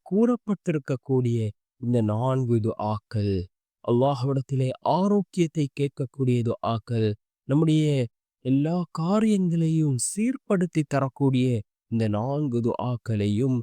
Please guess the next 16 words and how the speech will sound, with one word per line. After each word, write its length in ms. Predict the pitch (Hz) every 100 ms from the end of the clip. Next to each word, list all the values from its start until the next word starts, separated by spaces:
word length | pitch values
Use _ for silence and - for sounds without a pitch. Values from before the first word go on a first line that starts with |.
| - _ -
நாம் 160 | 117 113
ஒவ்வொரு 440 | 139 185 180 160 131
நாளும் 480 | 113 135 139 127 120
ஃபஜ்ருடைய 580 | - 147 170 160 139 120 110
தொழுகையை 500 | 147 156 131 127 120 -
தொழுதுவிட்டு 720 | 127 139 117 113 104 - 117 95 _ _ -
நாம் 200 | 113 104
அதே 280 | 113 143 175 120
இடத்தில் 460 | 151 180 - 165
அமர்ந்தவர்களாக 1000 | 101 147 190 190 165 151 117 117 123 113 110 104 - _ -
இந்த 160 | 123 120
துஆக்களை 720 | 113 - 143 175 - 165 143 127
ஓதி 340 | - 160 165 147
அல்லாஹ்விடம் 720 | 127 127 131 139 147 131 120
பிரார்த்தனை 540 | 120 127 151 139 123 120
செய்வோம். 520 | - 120 113 117 110